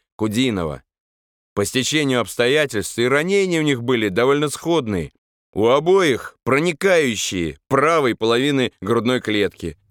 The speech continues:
у обоих с травматическим пневмотораксом. Только у Елатомцева осколочная.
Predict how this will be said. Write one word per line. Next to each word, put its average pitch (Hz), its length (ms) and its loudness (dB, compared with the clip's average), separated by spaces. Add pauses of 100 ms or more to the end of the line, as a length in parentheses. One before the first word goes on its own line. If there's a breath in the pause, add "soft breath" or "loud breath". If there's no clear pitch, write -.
(120)
у 135 160 2
обоих 143 720 2 (100)
с - 140 -12
травматическим 143 1040 0 (160 soft breath)
пневмотораксом. 120 1040 0 (200)
Только 120 260 0
у 127 80 4
Елатомцева 120 760 0 (140)
осколочная. 92 800 0